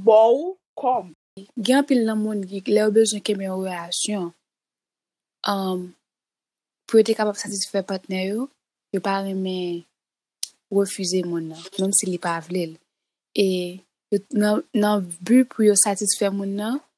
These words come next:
Speaker 2: yo jis pa reponn ditou. E ou menm, lòt moun nan, lòt patnè a, um, travay li se pou l jwenn mo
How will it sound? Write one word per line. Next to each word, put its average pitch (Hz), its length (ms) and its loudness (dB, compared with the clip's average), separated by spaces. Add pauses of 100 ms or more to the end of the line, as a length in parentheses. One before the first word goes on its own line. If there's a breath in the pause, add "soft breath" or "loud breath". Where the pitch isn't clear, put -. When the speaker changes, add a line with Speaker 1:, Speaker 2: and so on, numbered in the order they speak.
(220)
Speaker 2:
yo 196 160 4
jis 190 240 -2
pa 196 160 2
reponn 180 400 -2
ditou. 170 400 0 (800)
E 208 160 6
ou 208 160 0
menm, 214 460 2 (180)
lòt 214 400 2
moun 214 240 0
nan, 196 220 -4 (100)
lòt 226 240 0
patnè 190 480 -4
a, 214 120 -10 (1300)
um, 185 420 -2 (520)
travay 214 440 2
li 220 100 2
se 202 160 2
pou 196 220 -2
l 185 80 -4
jwenn 180 480 -6 (680)
mo 190 340 0